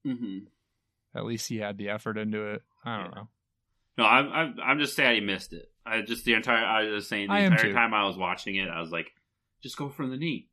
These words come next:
Speaker 1: Go from the knee. Just, just shoot
Speaker 2: Right.
Speaker 1: from the knee." <laughs>
Speaker 2: He thought about it too. I don't know.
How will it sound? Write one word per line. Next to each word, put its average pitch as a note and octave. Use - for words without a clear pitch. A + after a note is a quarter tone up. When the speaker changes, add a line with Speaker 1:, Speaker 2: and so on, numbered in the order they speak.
Speaker 1:
Go F#3
from G3
the A3
knee. A#3+
Just, -
just -
shoot E4
Speaker 2:
Right. A#2+
Speaker 1:
from F#4+
the F#4+
knee." G#4
<laughs> A#3+
Speaker 2:
He F3+
thought G#2
about G2
it -
too. G2
I B2+
don't F#2
know. F#2+